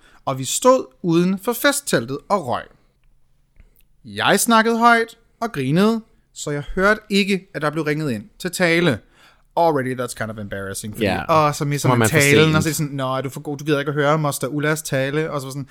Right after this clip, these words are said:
Speaker 1: "Men jeg hørte ikke, at der blev ringet ud." Allerede der ville det faktisk være lidt pinligt, fordi der skal du allerede justify.
Speaker 2: The walk of shame.
Speaker 1: The walk of shame. Honey, it's gonna get way worse.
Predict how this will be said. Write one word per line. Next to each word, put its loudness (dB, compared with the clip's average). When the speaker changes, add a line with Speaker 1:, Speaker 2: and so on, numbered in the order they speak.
Speaker 1:
"Men -6
jeg -2
hørte 0
ikke, -4
at -2
der -10
blev -10
ringet -8
ud." -8
Allerede 4
der 6
ville -4
det -4
faktisk -2
være -6
lidt -12
pinligt, -14
fordi -10
der -2
skal -4
du 0
allerede 0
justify. -6
Speaker 2:
The 4
walk 4
of -4
shame. 0
Speaker 1:
The 6
walk 6
of 2
shame. 2
Honey, 2
it's -10
gonna -2
get -6
way -2
worse. -8